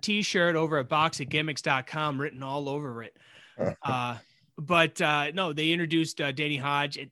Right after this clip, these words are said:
Speaker 1: age seventy-two. He looks pretty goddamn good for seventy-two years old.
Speaker 2: He looked
Speaker 1: Obviously,
Speaker 2: really
Speaker 1: rest in
Speaker 2: good.
Speaker 1: peace. I believe he just passed within the last couple of years, but,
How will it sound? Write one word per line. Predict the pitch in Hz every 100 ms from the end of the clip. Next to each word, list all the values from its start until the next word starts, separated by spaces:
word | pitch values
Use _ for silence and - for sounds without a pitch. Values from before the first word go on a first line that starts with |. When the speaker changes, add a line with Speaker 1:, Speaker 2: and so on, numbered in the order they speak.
| -
Speaker 1:
age | 196 262
seventy-two. | - - 160 175 151 - 147
He | 226
looks | 330
pretty | - 320
goddamn | 165 180 175 147
good | 170 185
for | 131 127 -
seventy-two | 143 135 123 143
years | 131 120 127
old. | 123 110 -
Speaker 2:
He | 87
looked | 110 110
Speaker 1:
Obviously, | 104
Speaker 2:
really | 110
Speaker 1:
rest | 85
in | 82
Speaker 2:
good. | 78
Speaker 1:
peace. | 160 135 -
I | 120
believe | 131 127
he | 120
just | 120 120 - -
passed | - 131 127 -
within | 117 120
the | 120
last | 120 113
couple | 131 123
of | 113
years, | 120 117 107
but, | 110